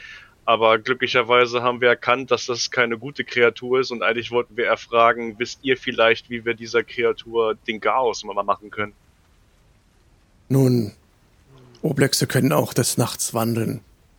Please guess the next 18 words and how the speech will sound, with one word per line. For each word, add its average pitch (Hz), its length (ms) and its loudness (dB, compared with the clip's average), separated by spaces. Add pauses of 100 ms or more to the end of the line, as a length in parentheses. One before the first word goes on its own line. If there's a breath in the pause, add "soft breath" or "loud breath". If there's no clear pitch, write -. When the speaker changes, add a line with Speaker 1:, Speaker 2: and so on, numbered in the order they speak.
(120)
Speaker 2:
Da 107 120 0
gibt 127 220 0
es 127 120 0
zunächst 120 340 0
keine 113 240 0
Beschränkung. 113 580 0 (840 loud breath)
Was 143 180 4
sie 139 120 2
nicht 127 160 6
vertragen, 127 460 4
ist 131 140 6
Feuer. 165 400 4 (2000 loud breath)
Wenn - 160 -8
man 117 180 -2
sie 127 120 0
mit 120 140 0
Feuer 175 320 6
beharkt, 147 720 4